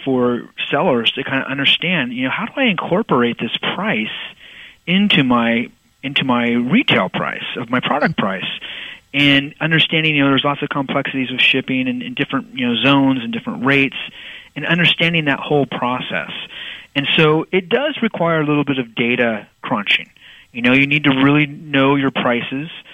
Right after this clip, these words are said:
Um, you need to, A, make sure, I mean, first and foremost, you wanna make sure that you've got your shipping program optimized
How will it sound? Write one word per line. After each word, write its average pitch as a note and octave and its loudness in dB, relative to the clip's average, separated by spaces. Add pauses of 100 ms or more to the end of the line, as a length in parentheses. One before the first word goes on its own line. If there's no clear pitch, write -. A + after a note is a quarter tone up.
(340)
Um, A#2 -6
you B2 0
need D#3 0
to, D3+ 0
A, F#3 4
make C3+ 2
sure, C3 2
I A2+ -8
mean, A#2+ -8 (100)
first B3 -2
and A#3 -12
foremost, D3+ -2
you B2+ -2
wanna C3 -2
make B2 -2
sure B2+ 0
that A#2 -6
you've A2+ -6
got B2+ -4
your A#2 -6
shipping - 0
program A2 -2 (100)
optimized G#2 -6